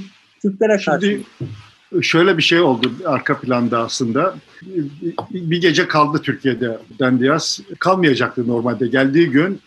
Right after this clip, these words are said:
Speaker 2: Ankara'ya gelecek. Önce İstanbul'da, e, görüştü, e, Bartolomos'la falan, e, ziyaretler yaptı. Arkasından gelip de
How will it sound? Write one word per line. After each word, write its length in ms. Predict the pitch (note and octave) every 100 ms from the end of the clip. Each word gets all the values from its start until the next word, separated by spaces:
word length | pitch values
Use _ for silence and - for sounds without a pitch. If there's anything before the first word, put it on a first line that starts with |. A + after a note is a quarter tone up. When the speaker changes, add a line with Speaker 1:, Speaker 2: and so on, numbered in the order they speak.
| -
Speaker 2:
Ankara'ya 420 | - D#3+ D3 C#3
gelecek. 300 | B2+ A#2 B2+
Önce 220 | C3+ C3+ C#3
İstanbul'da, 720 | - C#3+ C3 B2 B2 B2+ B2+ _ _ _ C#3
e, 100 | B2
görüştü, 680 | B2 A2+ - - D3 E3+ E3+
e, 200 | C3+ A#2+
Bartolomos'la 720 | B2+ B2+ B2 A#2+ A#2+ - B2
falan, 340 | A#2 C3+ E3+ C#3+ - _ _ C#3+
e, 80 |
ziyaretler 500 | A#2 C3 B2 A#2+ B2+
yaptı. 260 | A#2+ A2+ E3+
Arkasından 440 | D#3 C#3 C3+ B2
gelip 280 | C3+ D#3 F3
de 180 | E3